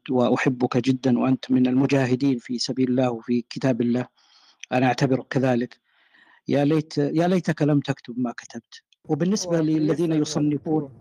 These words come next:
Speaker 2: بيسأل يا دكتور.
Speaker 1: آه، آه،
Speaker 2: محمد
Speaker 1: معلش
Speaker 2: بدأنا
Speaker 1: يا شيخ
Speaker 2: نستفهم.
Speaker 1: محمد، هو يع-، لا، لا، هو يعرفني جيدا، ولا... وحصل بيني وبينه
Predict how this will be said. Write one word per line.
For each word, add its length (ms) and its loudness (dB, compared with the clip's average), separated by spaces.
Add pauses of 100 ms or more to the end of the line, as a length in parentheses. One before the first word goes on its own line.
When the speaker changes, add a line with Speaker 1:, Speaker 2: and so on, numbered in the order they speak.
Speaker 2:
بيسأل 360 -10
يا 60 -10
دكتور. 280 -6
Speaker 1:
آه، 140 4
آه، 400 -2
Speaker 2:
محمد 140 0
Speaker 1:
معلش 340 2
Speaker 2:
بدأنا 160 -2
Speaker 1:
يا 40 0
شيخ 200 -6
Speaker 2:
نستفهم. 140 -2
Speaker 1:
محمد، 260 0
هو 80 4
يع-، 180 0 (300)
لا، 200 0
لا، 80 2
هو 140 2
يعرفني 540 0
جيدا، 460 0
ولا... 240 0
وحصل 380 -2
بيني 220 0
وبينه 340 0